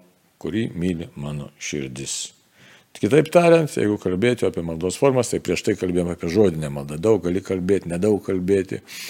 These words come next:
Mąstomoji malda, tai įsitempia protas ir valia, protas ir valia, kad aš tikrai kažką tai pažinęs, supratęs, paskui priimčiau sprendimą ir tas sprendimas turėtų įtakos mano gyvenimui, mano mąstymui, mano tikėjimui. O kontempliatyvioji malda jau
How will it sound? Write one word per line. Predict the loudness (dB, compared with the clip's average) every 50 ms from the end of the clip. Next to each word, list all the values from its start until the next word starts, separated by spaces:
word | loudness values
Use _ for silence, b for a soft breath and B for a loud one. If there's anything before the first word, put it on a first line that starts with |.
| B B B B B 0
Mąstomoji | 2 2 2 2 4 6 8 6 8 6
malda, | 4 4 4 4 2
tai | 2 0 -2
įsitempia | -2 0 2 2 2 4 2 2 4
protas | 4 4 4 4 4 2 0 0
ir | 0 0
valia, | 2 2 4 4 4 4 2 0 -2 -8 _
protas | 2 2 2 2 0 -2 -2
ir | 0 2
valia, | 2 2 2 2 0 -2
kad | -4 -4 -4
aš | -4 -4 -4
tikrai | 0 2 2 2 2 B B B B B B B -4
kažką | -4 -2 0 0 0 2
tai | 0 0
pažinęs, | 2 0 0 0 0 0 0 -2 -2
supratęs, | -4 0 4 4 6 6 4 2 0 -2 -2 -4 -8 -8 -6
paskui | -4 -4 -4 -2 -2 0 0 0
priimčiau | 0 0 0 0 0 -2 -2 -4
sprendimą | -4 -6 -6 -6 -4 -2 -2 -2 0 0 -2 -2 B B B B B B B B
ir | -6 -2
tas | 0 0 0
sprendimas | -2 -6 -6 -4 -2 -2 -2 -2 -2 -2
turėtų | -4 -4 -2 -2 -4 -2
įtakos | -2 -2 -4 -2 -4 -6 -6 -6 -6
mano | -4 -4 -4 -6 -6 -8
gyvenimui, | -10 -4 0 0 0 2 0 -2 -4 -6 -6
mano | -6 -6 -6 -8 -10 -12 -12 -14
mąstymui, | -8 -2 0 2 2 0 -2 -6 -6 -6 -4
mano | -4 -4 -4 -6 -8
tikėjimui. | -10 -10 -8 -8 -8 -8 -10 -16 B B B B B B B B B B B B B B _ 0
O | 2 4 4 4 2
kontempliatyvioji | 0 -2 0 0 0 -2 0 -2 -4 -4 -2 0 2 2 2
malda | 2 2 0 0 0 0 0 0 0
jau | 0 2 2 2